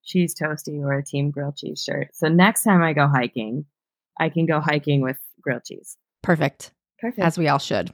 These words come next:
Speaker 2: And then lastly, if you want to give a couple bucks to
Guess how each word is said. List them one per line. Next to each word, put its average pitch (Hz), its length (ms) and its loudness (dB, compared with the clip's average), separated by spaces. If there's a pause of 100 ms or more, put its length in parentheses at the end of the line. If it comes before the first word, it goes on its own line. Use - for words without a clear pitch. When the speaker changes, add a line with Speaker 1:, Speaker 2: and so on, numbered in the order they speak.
(140)
Speaker 2:
And 214 120 8
then 214 120 8
lastly, 285 500 6
if 247 140 6
you 240 80 6
want 226 120 6
to 214 60 4
give 208 180 4
a 208 60 4
couple 190 300 0
bucks - 720 2
to 277 560 4